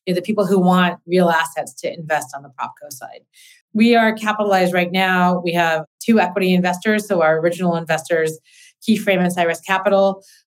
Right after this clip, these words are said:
and then a new investor that came in last year, Vision Ridge Partners, who has a real deep experience with real assets, but also technology. They're the company that, for example, seeded E V go,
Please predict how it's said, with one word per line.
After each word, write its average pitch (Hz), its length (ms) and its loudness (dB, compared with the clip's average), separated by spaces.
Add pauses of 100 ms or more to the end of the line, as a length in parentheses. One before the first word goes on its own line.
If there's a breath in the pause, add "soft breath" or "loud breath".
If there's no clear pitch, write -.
and 180 180 0
then 165 280 -2
a 175 120 -2
new 233 220 4
investor 185 400 0
that 160 180 -4
came 175 180 -4
in 170 80 -2
last 160 360 -4
year, 160 240 0
Vision 180 320 0
Ridge 151 420 -4
Partners, 151 540 -6 (400 soft breath)
who 185 100 2
has 165 480 2
a 165 180 2
real 190 240 2
deep 185 300 -2
experience 160 760 -4
with 151 260 0 (140)
real 185 200 2
assets, 180 540 0
but 170 100 0
also 170 580 0 (320 soft breath)
technology. 180 880 0
They're 175 160 2
the 175 140 0
company 170 300 -8
that, 160 280 -2
for - 80 -10
example, 160 320 -8
seeded 160 440 -6
E 190 100 -6
V 180 140 2
go, 143 340 -2